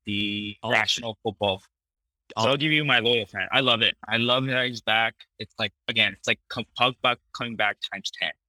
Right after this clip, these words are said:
Speaker 1: Like,
Speaker 2: Yeah.
Speaker 1: it's Cristiano Ronaldo, right? He's the, he's the actually guy I watched growing. Compa-, dude,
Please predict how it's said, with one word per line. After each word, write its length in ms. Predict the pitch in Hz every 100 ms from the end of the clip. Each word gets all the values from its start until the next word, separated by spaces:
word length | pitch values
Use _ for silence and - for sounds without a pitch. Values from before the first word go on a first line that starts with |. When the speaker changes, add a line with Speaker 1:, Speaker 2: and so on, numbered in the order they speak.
| -
Speaker 1:
Like, 100 | 90
Speaker 2:
Yeah. 180 | 117 113
Speaker 1:
it's 140 | 104 -
Cristiano 640 | - 131 - 107 104 104
Ronaldo, 400 | 104 95 78 85 -
right? 240 | 85 - _ _
He's 260 | 170 180 147
the, 100 | -
he's 260 | - 202 175
the 140 | 156
actually 500 | 139 - 127 120 107
guy 280 | 117 123 127
I 140 | 110 101
watched 500 | 101 98 92 - - _ _
growing. 340 | 127 113 104 95 -
Compa-, 260 | 139 - - _ -
dude, 160 | 175